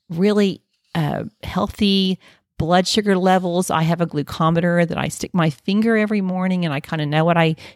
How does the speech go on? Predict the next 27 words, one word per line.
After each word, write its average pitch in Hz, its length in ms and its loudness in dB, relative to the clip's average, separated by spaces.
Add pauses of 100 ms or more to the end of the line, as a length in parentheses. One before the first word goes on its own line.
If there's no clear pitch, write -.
(120)
did 175 180 2
the 175 80 2
day 170 180 2
before. 170 580 0 (200)
There 175 140 0
are 165 120 4
the 160 140 0
continuous 180 1000 0
glucose 160 480 -2
monitoring 156 440 0
systems, 156 600 -2 (300)
but 165 420 2
I, 147 240 -6
I 147 160 2
would, 139 380 -2 (180)
uh, - 240 -2
advise 151 520 2
you 160 120 -2
to, - 220 -2
you 151 220 2
know, 240 120 4
start 202 340 -2
simple - 480 -4 (320)
and 165 500 2
take - 180 -2
control 185 280 0
of 185 140 -4